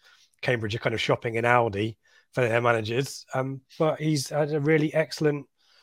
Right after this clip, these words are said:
you know, progression through. Um, it's very difficult, I think, sometimes for non-footballers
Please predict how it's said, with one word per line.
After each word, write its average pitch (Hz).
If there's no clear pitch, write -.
you 165
know, 127
progression 139
through. 143
Um, 127
it's 143
very 135
difficult, 143
I 120
think, 131
sometimes 123
for 117
non-footballers 131